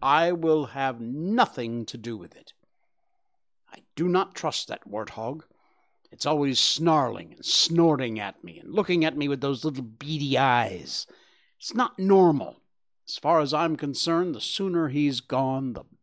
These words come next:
better." Willie felt like saying, "Maybe if you didn't throw rocks at him, he wouldn't growl." But again, at least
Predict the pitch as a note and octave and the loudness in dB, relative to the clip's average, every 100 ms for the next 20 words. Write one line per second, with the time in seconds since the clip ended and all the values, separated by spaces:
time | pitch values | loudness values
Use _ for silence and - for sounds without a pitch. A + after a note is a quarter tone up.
0 | _ - - - - _ _ _ _ _ | _ -6 -6 -8 -14 _ _ _ _ _
1 | _ _ _ _ _ _ _ _ _ _ | _ _ _ _ _ _ _ _ _ _
2 | D3 D#3+ C#3+ - C#3+ C3 B2+ - - C3 | 0 2 2 0 -2 -2 -4 -2 -4 -2
3 | B2+ B2 - _ _ _ _ _ _ A#2+ | -4 -6 -8 _ _ _ _ _ _ -4
4 | A#2+ B2 G#2 A2 A#2 G#2 - A2+ F#2 G2 | 0 0 -2 -4 -2 -4 -2 -4 -2 -2
5 | A#2 - - E2+ F2+ F2 G#2+ F#2 - G#2+ | -2 -4 -12 -10 -8 -4 -4 -6 -6 -6
6 | G2+ D#2+ - - - _ _ _ _ _ | -6 -6 -14 -20 -20 _ _ _ _ _
7 | _ B2+ B2 D#3 F3 D3 C3+ B2+ C3 B2+ | _ -10 -6 -2 0 0 -2 -6 -6 -6
8 | A2+ | -6